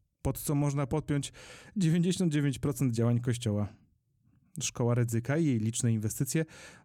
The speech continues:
mogłyby wciąż donić od państwa kasę bez przeszkód. I nie zrozumcie mnie źle. Choć jak możecie się domyślać, najbliżej mi do programu Lewicy, to rozumiem, że skoro jest ona niewielką składową koalicji, musi się układać i iść na kompromisy.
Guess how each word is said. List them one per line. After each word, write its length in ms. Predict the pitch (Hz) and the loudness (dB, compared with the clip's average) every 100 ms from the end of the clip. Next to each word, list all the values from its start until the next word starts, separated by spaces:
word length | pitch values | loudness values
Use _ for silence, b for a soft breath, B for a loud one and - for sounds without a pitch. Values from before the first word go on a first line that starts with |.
| - | -2
mogłyby 360 | 147 110 117 | 0 0 -2
wciąż 460 | - - 269 233 139 | -4 0 2 2 2
donić 280 | 120 113 110 | 0 0 -2
od 80 | |
państwa 420 | - 113 110 - 110 | -2 0 0 -2 -4
kasę 380 | - 165 - | -2 -2 -2
bez 160 | 110 104 | -2 -4
przeszkód. 560 | - 113 - - - - _ _ _ _ _ _ - | -4 -4 -4 -10 -18 -20 _ _ _ _ _ _ -2
I 60 | |
nie 140 | 113 110 | 0 2
zrozumcie 480 | 113 113 120 120 | 0 2 0 2
mnie 140 | 113 110 | 2 2
źle. 240 | 104 98 - _ B B B | 0 -4 -8 _ B B B
Choć 220 | - 175 170 | -6 -4 -2
jak 140 | 151 | 0
możecie 320 | 123 139 156 | 0 0 0
się 100 | 135 | 0
domyślać, 520 | 117 113 135 285 - | 0 0 0 -2 -4
najbliżej 520 | 117 107 101 123 135 123 | -2 0 0 0 2 0
mi 100 | 107 | 0
do 100 | 110 | 0
programu 440 | 113 110 120 107 | 0 0 2 2
Lewicy, 500 | 117 180 190 160 156 - _ _ _ _ | 2 2 0 0 -2 -4 _ _ _ _
to 120 | 107 | -2
rozumiem, 560 | 107 110 151 131 101 98 | 0 2 2 2 0 -2
że 120 | 104 | -2
skoro 280 | - 113 117 | -2 0 0
jest 180 | 117 117 | 0 0
ona 220 | 110 110 | 0 2
niewielką 460 | 113 113 117 120 | 0 0 0 0
składową 480 | 113 - 110 110 117 | -2 -2 -2 2 0
koalicji, 500 | 120 165 165 - 156 - B B B 277 | 2 0 0 0 -2 -2 B B B 0
musi 380 | 285 262 - | 2 2 2
się 160 | 143 131 | 0 0
układać 560 | 113 - 117 143 139 117 | 0 0 0 0 -2 0
i 80 | |
iść 140 | 113 120 | 0 2
na 100 | 113 | 0
kompromisy. 640 | 117 107 123 123 120 107 | 2 2 2 2 2 -2